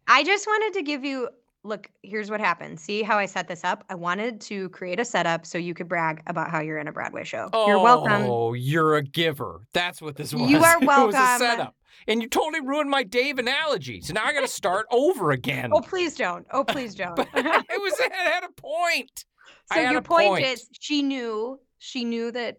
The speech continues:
Speaker 1: he was flirting, or she knew that it was not her actual husband because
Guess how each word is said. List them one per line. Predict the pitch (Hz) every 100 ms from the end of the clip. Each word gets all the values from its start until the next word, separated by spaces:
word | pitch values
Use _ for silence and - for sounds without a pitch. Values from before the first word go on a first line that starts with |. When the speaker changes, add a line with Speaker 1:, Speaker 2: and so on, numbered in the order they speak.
| _
Speaker 1:
he | _ 233
was | 226 214
flirting, | - 277 208 180 170 -
or | 220
she | - 254
knew | 233 240
that | 233 208
it |
was | 185 196
not | 208 196 - _
her | 202 202 190 - - -
actual | 214 202 202 190
husband | 180 170 175
because | 170 175 160